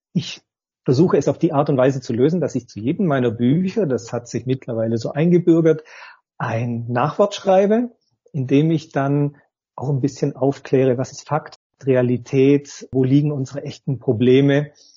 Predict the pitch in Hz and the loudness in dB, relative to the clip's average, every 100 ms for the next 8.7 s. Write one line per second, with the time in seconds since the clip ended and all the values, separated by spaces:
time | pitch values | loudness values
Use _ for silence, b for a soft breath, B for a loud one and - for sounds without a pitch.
0 | b - 131 135 - 156 135 143 - - | b -8 -2 -2 -2 -2 -2 -4 -10 -2
1 | 196 208 190 180 127 131 120 113 113 147 | 0 2 2 0 -4 -6 -8 -6 0 2
2 | 196 180 123 120 180 180 170 160 139 117 | 2 2 2 4 2 2 2 0 -4 -10
3 | - 156 185 170 113 139 147 156 - - | -4 -2 -2 -4 0 2 2 0 -4 -20
4 | - _ _ 202 - - - 160 139 131 | -20 _ _ -2 -2 -10 -2 0 2 2
5 | 147 170 160 123 110 135 143 120 - 120 | 4 2 2 -2 -4 -4 -2 -4 -6 -8
6 | - 113 113 - 117 120 135 - - - | -6 -6 -6 -8 -8 -2 -2 -2 -12 -20
7 | _ - 196 - _ _ 160 151 196 185 | _ -2 -2 -4 _ _ -2 0 0 -2
8 | - 165 196 208 208 160 151 | 2 2 6 4 4 0 0